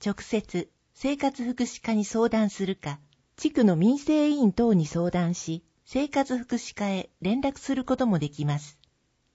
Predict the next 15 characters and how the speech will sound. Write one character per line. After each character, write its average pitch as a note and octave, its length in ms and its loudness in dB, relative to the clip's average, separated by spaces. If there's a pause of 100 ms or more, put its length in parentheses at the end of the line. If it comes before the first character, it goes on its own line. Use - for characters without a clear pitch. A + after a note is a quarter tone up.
(500)
生 D4 260 -2
活 C#4+ 300 0
保 C4+ 100 0
護 G#3+ 120 2
の E3+ 120 0
申 A3 280 -2
請 G#3+ 260 -2
は F3+ 220 -6 (140)
国 C#4+ 300 -2
民 D4 220 2
の C4 100 0
権 C#4 300 0
利 F#3+ 100 0
で D3 160 -4
す。 - 180 -18